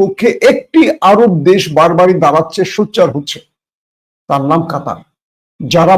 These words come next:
বারবারই ফিলিস্তিনের যুদ্ধবিরতির জন্য আমেরিকা কিংবা ইসরায়েল কিংবা মিশরের সঙ্গে বারবার আলোচনা করছে এবং এই কাতারি যুদ্ধবিরতি ঘটিয়েছিল একবার, নেতানিয়াহু সেই বিরতি ভেঙে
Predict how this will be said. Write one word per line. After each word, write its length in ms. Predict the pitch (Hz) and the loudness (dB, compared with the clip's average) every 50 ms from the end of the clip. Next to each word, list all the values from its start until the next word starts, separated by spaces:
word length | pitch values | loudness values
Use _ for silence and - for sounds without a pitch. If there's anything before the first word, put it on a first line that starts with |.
| 160 143 170 | 2 2 2
বারবারই 400 | 170 180 185 185 202 196 220 220 | 2 2 2 2 2 2 0 0
ফিলিস্তিনের 580 | - - 190 208 214 214 - 233 180 175 160 131 | -2 0 0 0 0 0 -2 -4 -4 -4 -4 -2
যুদ্ধবিরতির 760 | 127 190 190 160 170 - 214 208 165 170 180 180 190 196 165 127 | -2 -4 -4 -4 -4 -4 -4 -2 -2 0 -2 -2 -2 -2 -4 -4
জন্য 280 | - 220 214 214 185 147 117 - - _ _ _ _ _ _ _ _ _ _ _ _ | -2 -2 -2 -2 -2 -4 -6 -8 -12 _ _ _ _ _ _ _ _ _ _ _ _
আমেরিকা 480 | - 151 180 190 185 185 - - 185 180 180 180 180 160 160 180 - - _ _ _ _ _ _ _ _ _ _ _ _ | -2 0 0 0 0 -2 0 2 2 4 4 4 4 2 -2 -8 -16 -20 _ _ _ _ _ _ _ _ _ _ _ _
কিংবা 240 | - 202 208 175 156 147 147 170 | -4 -2 -2 0 -2 -2 -4 -6
ইসরায়েল 560 | 160 131 127 143 180 180 175 175 185 190 185 180 180 | -8 -6 -4 0 2 2 4 4 4 2 0 -2 -4
কিংবা 280 | - 202 208 214 165 127 - - - _ _ _ _ _ - | -4 -4 -2 0 0 -2 -2 -6 -12 _ _ _ _ _ -4
মিশরের 440 | 143 180 - - - 220 196 190 - - | -4 -4 -2 -2 -2 -2 -2 -2 -2 -2
সঙ্গে 220 | 180 180 180 180 175 139 120 | -2 0 0 0 0 2 2
বারবার 300 | 165 180 175 165 170 160 | 2 2 2 2 0 0
আলোচনা 360 | 151 147 147 147 147 143 143 | 0 -2 -4 -6 -8 -8 -8
করছে 260 | 139 - 165 160 - 185 | -8 -8 -10 -6 -4 -4
এবং 160 | 170 160 180 175 | -2 -2 -2 0
এই 120 | 151 185 180 - | 0 -2 0 0
কাতারি 280 | 180 170 - 214 208 208 175 - | 0 0 0 0 0 0 -2 -2
যুদ্ধবিরতি 540 | 208 226 170 - - 214 175 175 175 - 185 147 | -2 -2 -2 -2 -2 -2 -2 -2 -2 -4 -6 -4
ঘটিয়েছিল 520 | - - 190 190 240 214 - - - 143 131 | -2 -2 -2 0 0 0 0 0 -2 -4 -4
একবার, 300 | - 127 123 104 110 - - _ _ _ _ _ _ _ _ _ _ _ - | -4 -6 -8 -10 -12 -14 -14 _ _ _ _ _ _ _ _ _ _ _ -6
নেতানিয়াহু 580 | 135 147 165 165 208 208 202 208 202 202 247 330 | -4 -2 -2 -2 -2 -2 0 0 0 0 -2 -2
সেই 180 | - - 190 170 143 | -2 -2 -2 -2 0
বিরতি 280 | 151 165 165 165 165 160 | 0 0 0 0 -2 -4
ভেঙে 340 | 139 110 127 175 190 170 123 | -4 -2 -2 -2 -2 -2 -4